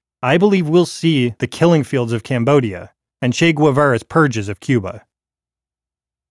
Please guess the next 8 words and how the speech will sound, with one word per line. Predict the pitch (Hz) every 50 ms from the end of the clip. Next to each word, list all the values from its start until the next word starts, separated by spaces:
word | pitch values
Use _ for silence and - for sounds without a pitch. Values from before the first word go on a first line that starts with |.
| _ _ _ _ -
Except | 127 - - 120 110
we'll | 123
see | 120 - - 127
'em | 110 104
here. | 104 - 143 123 90 85 92 - _ _ _ _ _ _ _ _ _ _ _ _ _ _ _ _ _ _ _ _ _ _ _ _ _ _ _ _ _ _ _ _ _ _
Abraham | - 185 208 220 202 156 185 175 156
Lincoln | 143 151 139 - 127 113
said, | 110 - - 113 107 101 101 101 -